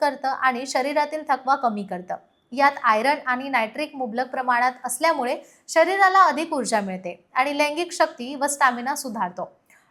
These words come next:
डॉक्टर मुंदडा सांगतात की सकाळी दोनशे मिली बीटाचा रस पिणे विशेष फायदेशीर ठरू शकतं, कारण त्याने रक्तप्रवाह त्वरित सुधारतो,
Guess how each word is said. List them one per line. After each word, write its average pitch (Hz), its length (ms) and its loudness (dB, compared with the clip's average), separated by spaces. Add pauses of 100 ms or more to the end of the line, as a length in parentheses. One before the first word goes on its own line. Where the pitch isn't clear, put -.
डॉक्टर 320 320 4
मुंदडा 359 420 4
सांगतात 311 500 2
की 320 80 -6
सकाळी 302 420 2 (340)
दोनशे 320 340 2
मिली 359 260 0
बीटाचा 320 440 4
रस 302 360 2
पिणे 226 440 -8
विशेष 277 380 -4
फायदेशीर 277 440 2
ठरू 320 280 4
शकतं, 311 360 -2 (400)
कारण 330 260 8
त्याने 320 280 2
रक्तप्रवाह 294 880 4
त्वरित 302 480 0
सुधारतो, 202 500 -2